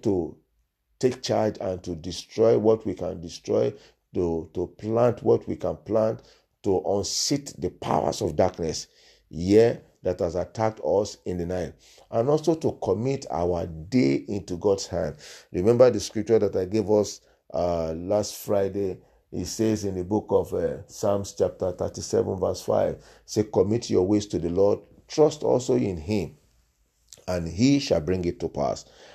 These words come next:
Our anchor scripture that we are on is taken from Proverbs chapter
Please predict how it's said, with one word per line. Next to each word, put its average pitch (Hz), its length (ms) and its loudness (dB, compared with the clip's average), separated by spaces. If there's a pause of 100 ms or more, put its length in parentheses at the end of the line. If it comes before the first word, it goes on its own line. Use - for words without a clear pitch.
(120)
Our 107 260 6
anchor 143 260 0
scripture 120 580 4
that 98 280 0
we 90 180 -2
are 82 320 -4
on 101 400 4 (400)
is 90 220 -6
taken 110 360 0
from 95 420 0
Proverbs 110 460 6
chapter - 480 0